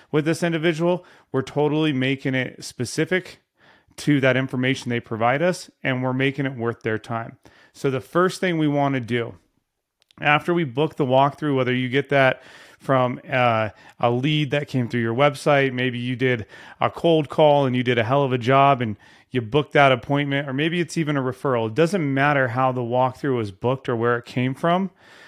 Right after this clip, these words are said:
The first thing you want to do is confirm time, place, and people. I know it sounds almost simple that it should be, like, silly, but you want to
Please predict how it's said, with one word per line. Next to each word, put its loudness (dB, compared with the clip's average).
The -2
first 2
thing -2
you 0
want 2
to -2
do 2
is -4
confirm -4
time, 0
place, -2
and -2
people. -6
I 2
know 2
it -6
sounds 0
almost -4
simple 0
that 4
it 0
should -6
be, 0
like, 2
silly, 2
but -2
you -4
want 2
to 2